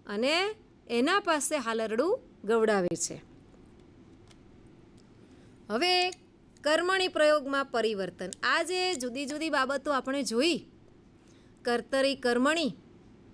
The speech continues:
ભાવે અને પ્રેરક, એમાં આપણે પરિવર્તનનો મુદ્દો આવે છે અને પરીક્ષામાં એ પૂછાય છે. તો કર્મણીમાં પ્રયોગ, અ, કર્મણી પ્રયોગમાં પરિવર્તન કેવી રીતે થાય? તો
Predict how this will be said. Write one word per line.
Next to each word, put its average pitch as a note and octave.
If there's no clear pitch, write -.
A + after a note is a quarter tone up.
ભાવે A#3+
અને C#4+
પ્રેરક, C#4
એમાં F4
આપણે E4
પરિવર્તનનો F4
મુદ્દો D#4
આવે B3
છે -
અને C4
પરીક્ષામાં D4+
એ C#4+
પૂછાય C#4
છે. -
તો G#3+
કર્મણીમાં B3
પ્રયોગ, E4
અ, C4+
કર્મણી C4
પ્રયોગમાં F4
પરિવર્તન F#4
કેવી G4+
રીતે G4+
થાય? D4
તો A3+